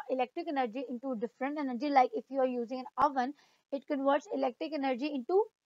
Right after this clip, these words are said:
heat energy. So uh, electric energy is basically because of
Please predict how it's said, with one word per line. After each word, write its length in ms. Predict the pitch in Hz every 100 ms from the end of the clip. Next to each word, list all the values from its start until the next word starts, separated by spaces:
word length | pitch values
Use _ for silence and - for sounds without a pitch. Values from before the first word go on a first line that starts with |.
| -
heat 220 | 294 285
energy. 460 | 262 226 196 214 190 _ _ _ _
So 480 | - 285 294 285 285 - _ - 415
uh, 400 | 262 240 233 233 226
electric 340 | 240 233 311 294
energy 300 | 294 262 269
is 80 | 220
basically 400 | 247 247 262 262
because 320 | 226 240 233
of 120 | 254